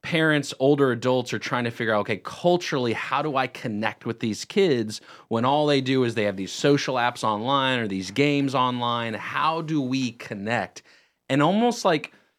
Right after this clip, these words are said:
removing them out of the space, right, and just say, "Hey,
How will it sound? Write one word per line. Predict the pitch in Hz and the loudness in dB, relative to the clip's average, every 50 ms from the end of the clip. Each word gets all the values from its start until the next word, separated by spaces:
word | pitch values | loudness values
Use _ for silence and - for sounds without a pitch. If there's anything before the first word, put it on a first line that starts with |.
| _ _ _ _ _ _ _ | _ _ _ _ _ _ _
removing | 117 135 156 160 156 156 160 170 185 214 233 240 247 226 214 | 2 4 4 4 4 2 2 2 2 0 0 0 0 0 2
them | 208 196 190 | 0 2 0
out | 180 170 170 170 165 | 0 0 0 0 -2
of | 156 143 135 | -2 -2 -2
the | 127 131 | -2 -4
space, | 117 - - - - 110 107 117 143 180 - - - | -4 -4 -8 -6 -2 0 0 2 0 0 -2 -2 2
right, | 139 135 139 143 - | 4 4 4 4 2
and | 127 123 120 | 0 -2 -2
just | 131 131 123 | -2 -4 -2
say, | - 127 113 | -2 -4 -2
"Hey, | 117 139 120 107 | -2 -2 -2 -2